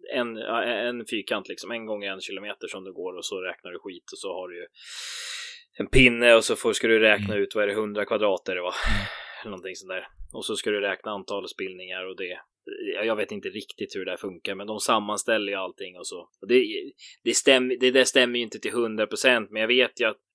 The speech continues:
Speaker 1: det stämde ju ganska bra, för vi hade ju en flyginventering tjugohundratolv, tror jag det var. Och då hade vi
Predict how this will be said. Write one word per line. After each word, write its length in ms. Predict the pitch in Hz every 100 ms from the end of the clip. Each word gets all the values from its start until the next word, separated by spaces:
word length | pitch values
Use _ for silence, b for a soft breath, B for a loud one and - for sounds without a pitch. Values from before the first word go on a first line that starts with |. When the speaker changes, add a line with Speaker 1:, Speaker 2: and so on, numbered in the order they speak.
| _
Speaker 1:
det 100 | 107 -
stämde 420 | - 120 110 117
ju 60 |
ganska 600 | 113 131 123 107 - - 117
bra, 200 | 113 101
för 120 | 107
vi 120 | 107
hade 320 | 123 107 113
ju 60 | 123
en 80 | 113
flyginventering 1120 | 127 110 101 104 107 104 139 131 113 104 98 _ _
tjugohundratolv, 1600 | - - 110 98 90 98 101 101 92 95 95 - - 92 67 78 85 -
tror 80 | 90
jag 20 |
det 40 | 85
var. 100 | 78 _ _ _ -
Och 100 | 104
då 160 | 110 113
hade 320 | 107 107 98
vi 200 | 104 101